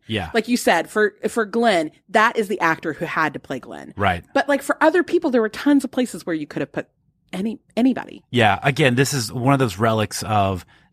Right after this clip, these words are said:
Speaker 1: uh, representation just was not a big deal for people at this point. And you can definitely see it in the casting of this movie. Um, the titular line test passed very quickly.
Speaker 2: I,
Speaker 1: Love to see it
Speaker 2: I
Speaker 1: re-,
Speaker 2: thought, do you,
Speaker 1: repeatedly.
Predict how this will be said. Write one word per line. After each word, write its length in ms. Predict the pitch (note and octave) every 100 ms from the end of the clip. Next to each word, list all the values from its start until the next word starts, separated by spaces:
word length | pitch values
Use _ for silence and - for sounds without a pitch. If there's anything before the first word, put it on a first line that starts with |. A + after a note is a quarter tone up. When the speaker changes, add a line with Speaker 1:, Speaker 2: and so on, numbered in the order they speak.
| -
Speaker 1:
uh, 260 | G#2 G#2 G2+
representation 480 | A#2 G#2+ G#2+ F#2 F2+
just 180 | E2+ -
was 100 | F#2
not 120 | F2
a 20 |
big 140 | F2 D#2
deal 360 | E2 D2+ D2 _ _ _
for 160 | -
people 340 | - F#2+ - D2
at 200 | F2 F2+
this 120 | E2
point. 280 | - E2+ -
And 80 | G#2+
you 60 |
can 120 | G2
definitely 400 | E2+ - G#2 F#2+
see 160 | F2+ F#2
it 80 | E2
in 60 |
the 60 | D#2+
casting 400 | - E2+ E2+ E2+
of 80 | D#2+
this 160 | D#2+ F#2
movie. 280 | D#2+ D#2+ - - - -
Um, 460 | B2 A#2 G#2 F#2+
the 100 | G2
titular 380 | G#2+ D3+ A#2+ A2
line 220 | G2 G#2+
test 420 | B2 C#3 C#3+ -
passed 340 | - G2 F2+ -
very 440 | G2+ G2 C3+ B2
quickly. 480 | - G#2 F2+ E2 D#2 -
Speaker 2:
I, 100 | -
Speaker 1:
Love 320 | B2 C3 B2+ A2+
to 100 | A2
see 160 | - F2+
it 80 | D#2
Speaker 2:
I 120 | C4
Speaker 1:
re-, 60 | G#4
Speaker 2:
thought, 200 | G4+ D4+
do 60 | A3
you, 60 | C#3+
Speaker 1:
repeatedly. 360 | G3 F2+ -